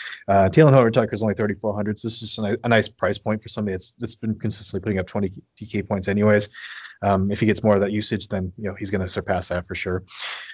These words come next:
Um, and then LeBron James, ten five, uh, probably the safest play on the slate, I would think. Um, without Anthony Davis, it's pretty, it's pretty simple. Just play this guy. I mean, the,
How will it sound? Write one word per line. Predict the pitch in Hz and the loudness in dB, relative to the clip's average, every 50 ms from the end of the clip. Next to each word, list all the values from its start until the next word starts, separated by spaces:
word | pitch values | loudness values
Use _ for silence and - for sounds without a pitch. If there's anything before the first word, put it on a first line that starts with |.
| - _ - | -20 _ 2
Um, | 104 104 107 104 98 95 95 101 | 4 6 6 6 4 4 0 0
and | - 123 123 | 2 4 4
then | 127 123 | 6 6
LeBron | 131 127 143 160 160 156 | 8 8 8 8 8 8
James, | 131 151 156 156 151 147 - - - - 127 127 127 | 6 4 4 4 2 -2 -4 -10 -10 -10 -10 -10 -6
ten | - 143 120 117 | -4 -4 -4 0
five, | - 139 131 127 123 127 123 - _ | 2 4 4 6 4 2 0 -6 _
uh, | - 110 107 104 101 98 _ | -2 0 0 0 0 -4 _
probably | _ 135 127 117 | _ 0 2 2
the | 110 110 | 0 -4
safest | - - 120 117 127 - _ | -2 -2 -2 -2 -2 -6 _
play | - 131 120 | 0 2 2
on | 117 | 2
the | 117 | -2
slate, | 110 - 127 120 117 | -2 2 2 4 4
I | 117 | 4
would | 113 110 110 | 2 0 0
think. | 117 151 170 175 _ _ _ | -2 -4 -4 -4 _ _ _
Um, | - 110 107 101 98 95 | -2 0 2 2 0 -2
without | 95 104 - 120 113 113 113 _ _ - | -4 0 2 2 2 2 0 _ _ -10
Anthony | 127 120 113 120 104 | -10 -6 -6 -6 -4
Davis, | 101 113 117 117 127 123 123 | -2 -2 0 -2 -2 -6 -8
it's | 98 - | -14 -12
pretty, | _ 113 104 104 101 104 | _ -6 -4 -4 -4 -6
it's | 101 - | -8 -10
pretty | _ _ 123 107 | _ _ -4 -4
simple. | 104 - 110 110 135 123 | -2 -4 -4 -2 -2 -2
Just | 104 101 101 - | -2 -4 -10 -8
play | _ 107 104 | _ -4 -2
this | 101 104 104 | -2 -2 -4
guy. | - - 113 113 113 | 0 4 4 6 6
I | 107 | 4
mean, | 101 98 98 95 101 95 | 2 0 -4 -4 -4 -2
the, | 101 101 98 | -2 -2 -4